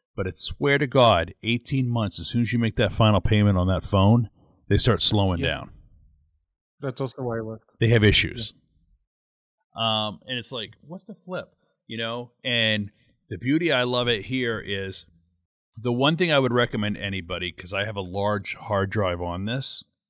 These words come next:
Speaker 1: is the one thing I would recommend anybody buying a Samsung to do is go to s-, the Samsung. I think I pay four dollars a month or three dollars a month for a five terabyte backup that backups, backs my phone up automatically every night.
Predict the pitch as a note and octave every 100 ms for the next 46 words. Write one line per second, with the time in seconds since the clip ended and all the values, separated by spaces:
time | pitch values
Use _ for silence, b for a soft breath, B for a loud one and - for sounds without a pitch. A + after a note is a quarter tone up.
0 | _ _ _ _ _ _ - - - -
1 | A#2+ A2+ G#2+ A2+ A2 B2 B2+ A2 G#2 G#2+
2 | G2+ G2+ G2 G2 A2 G#2 G#2 G2 G2 F#2+
3 | F2+ - F#2+ F#2+ - F#2+ - F2 F2 G2+
4 | G#2+ - - - G2 - G#2+ G2 - -
5 | G2 - G#2 G2 G2 - G2 G2 F#2 F2+
6 | A#2 G#2+ G2 E2 G2 F#2 F2 _ - A2
7 | G#2+ G2 G2+ F#2 E2 F2 F2+ F#2 F#2+ F2+
8 | D#2+ - G2+ F#2+ F#2+ F2+ F2+ F2 F2+ -
9 | F#2 E2 D#2 D2+ _ _ _ _ _ _
10 | _ - G#2 G2+ - - G#2 G2 F2+ F#2
11 | F2+ - _ _ G2+ F#2 - G2+ E2+ F2+
12 | D#2+ F#2 F2 F2+ - - _ _ - F#2+
13 | - - F#2 - G2 F#2 E2+ - F#2 F#2
14 | F2+ F2 F2+ G#2 E2+ D#2 D#2 D#2+ G2+ -